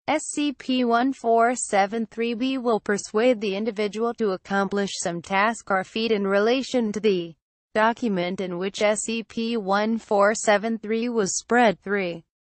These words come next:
persons experiencing S C P fourteen seventy-three's effects are able to live relatively normal lives if the actions S C P one four seven three B requests are not inherently dangerous,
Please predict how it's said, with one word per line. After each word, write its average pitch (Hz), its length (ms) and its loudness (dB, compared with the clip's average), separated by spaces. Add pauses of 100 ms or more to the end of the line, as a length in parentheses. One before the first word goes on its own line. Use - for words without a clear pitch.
(180)
persons 311 440 -2
experiencing 214 920 -2
S 220 200 2
C 220 340 -2
P 247 200 0
fourteen 226 640 0
seventy-three's 277 920 -2
effects 208 500 0
are 185 140 4
able 196 380 2
to 185 100 -4
live 208 260 0
relatively 190 640 0
normal 202 420 0
lives 220 480 4
if 170 160 -4
the 226 220 -2
actions 170 800 -4 (400)
S 294 160 -2
C 294 280 -4
P 254 300 -2
one 240 300 2
four 233 420 2
seven 214 500 0
three 233 300 -4
B 233 240 -2
requests 190 800 0
are 175 100 -2
not 175 340 2
inherently 233 720 -2
dangerous, 185 840 -2